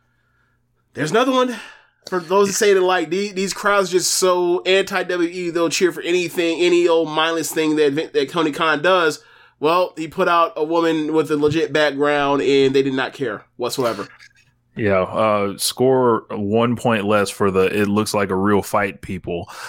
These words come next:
Speaker 2: Um, score, uh, one point less for, you know, we just need to be overrunning this thing with, with women's segments. Um, this is like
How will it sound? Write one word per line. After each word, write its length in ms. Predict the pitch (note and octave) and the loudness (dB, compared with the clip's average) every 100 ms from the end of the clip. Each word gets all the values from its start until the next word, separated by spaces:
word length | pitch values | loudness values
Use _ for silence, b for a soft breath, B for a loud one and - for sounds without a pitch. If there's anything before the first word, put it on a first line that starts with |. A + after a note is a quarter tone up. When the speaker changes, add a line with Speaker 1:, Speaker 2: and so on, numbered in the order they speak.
| B | B
Speaker 2:
Um, 640 | - F#2 F2+ F2+ F2 F2 F2 _ | -2 0 2 0 -2 -6 -10 _
score, 840 | - - C3 B2+ B2 A#2+ A2+ A2 _ - | -6 -2 2 4 6 4 4 0 _ -6
uh, 460 | G2+ G2 G2 F#2+ | -2 2 2 0
one 400 | G2 G#2 A2+ A#2+ | -2 -2 0 0
point 360 | A2 A#2+ G#2+ G2 | 0 0 0 0
less 460 | G#2 G#2 G2 - - | 0 2 2 -2 -10
for, 760 | - - G2 F#2 F2+ F2 E2+ - _ - | -10 -2 2 2 2 0 -2 -6 _ -8
you 120 | G#2 | -6
know, 500 | F#2 F2+ F2+ F2 - | -2 -2 -2 -6 -8
we 180 | G2 G#2+ | 0 0
just 240 | G2+ G2+ G#2 | 2 0 2
need 180 | G2+ | 0
to 60 | F#2+ | 0
be 300 | F#2 F#2+ F#2 | 0 0 0
overrunning 680 | F#2+ G#2 G2 F#2+ F#2+ F#2+ F2+ | 2 2 2 2 0 0 -2
this 260 | F2 F2+ - | -2 -4 -2
thing 260 | F#2+ F#2 | -2 -2
with, 300 | F2 F2 - | -2 -4 -6
with 220 | G2+ F#2+ | -4 -4
women's 360 | F#2+ G#2+ G2+ F#2 | 0 0 0 0
segments. 600 | - F2 E2+ F2 - - B B B B | -2 -2 -4 -10 -8 -10 B B B B
Um, 720 | - F2+ F#2 F2 E2+ E2 E2 - _ - | -4 0 0 0 -2 -6 -10 -18 _ -2
this 260 | C3 C#3 | -2 0
is 240 | D3+ B2+ G2 | -2 -2 0
like 420 | F#2+ F2+ E2+ | 0 0 -6